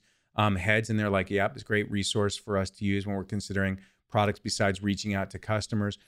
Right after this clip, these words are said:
But I also found that, um, there's still some responsibility, let's say, to be done in terms of checking their accounts and seeing how many reviews and how current those reviews are,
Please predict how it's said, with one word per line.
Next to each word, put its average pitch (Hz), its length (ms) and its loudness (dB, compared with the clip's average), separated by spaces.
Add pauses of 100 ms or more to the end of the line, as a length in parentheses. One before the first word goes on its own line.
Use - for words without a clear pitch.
(160)
But 123 100 2
I - 20 6
also 196 200 2
found 156 340 2
that, 131 300 0
um, 120 500 0 (200)
there's 123 160 2
still 156 180 2
some 123 400 0 (300)
responsibility, 123 760 2
let's 101 220 0
say, 104 180 2
to 104 140 -6
be 104 120 2
done 104 320 0
in 98 100 -2
terms 104 320 -2
of 101 180 0 (280)
checking 123 680 2 (340)
their 107 600 2
accounts 110 600 0
and 104 180 -4
seeing 110 300 0
how 104 120 0
many 104 180 0
reviews 98 480 -2
and 101 120 -4
how 104 120 0
current 131 440 -2
those 104 200 0
reviews 98 400 -2
are, 101 300 2